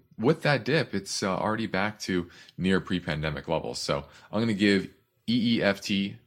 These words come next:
Euronet Worldwide a thumbs up. Let's go talk to Don-, Tony in San Diego, looking at V L A A X, a mutual fund, which would be Value Line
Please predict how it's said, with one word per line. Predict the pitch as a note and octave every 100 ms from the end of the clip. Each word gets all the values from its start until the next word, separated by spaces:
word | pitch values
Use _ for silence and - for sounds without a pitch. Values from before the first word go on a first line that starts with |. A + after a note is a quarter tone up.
| -
Euronet | E2+ F#2+ C3+ F#2+ D#2+ B1+ G#1
Worldwide | E2 D2+ C#2+ C#2+ C2+ D2+ - - _ _
a | D2
thumbs | D2 - D2+ D2+ D2+ - - _
up. | C#2 - - _ - -
Let's | -
go | D#3+
talk | E3 D#3+
to | C#3+
Don-, | G#2 A2+ A#2+ -
Tony | - E3+ G#3+ A#2
in | A2+ G2 F#2+ F#2+
San | - - G#2 F#2+
Diego, | F2+ E2 D#2+ A2
looking | B2 F#2+ - F#2
at | D#2+ - - - _
V | - F2 A2 E3+ F3
L | G2+ G2+ G2+ G#2+ A#2+ A#2+ - -
A | G2+ A2+ F#2
A | F#2 F#2+ F2+ -
X, | F2 - - - -
a | E2+
mutual | E2+ F2 F2
fund, | D#2+ - D#2+ F#3
which | F#2 F#2 -
would | - F2 D#2+
be | A#2 A#2+ A#2 A#2 _ _ _ _ _ _ _ _
Value | F#2 G#2+ D#3 E3
Line | D#3 D3+ D3 D#3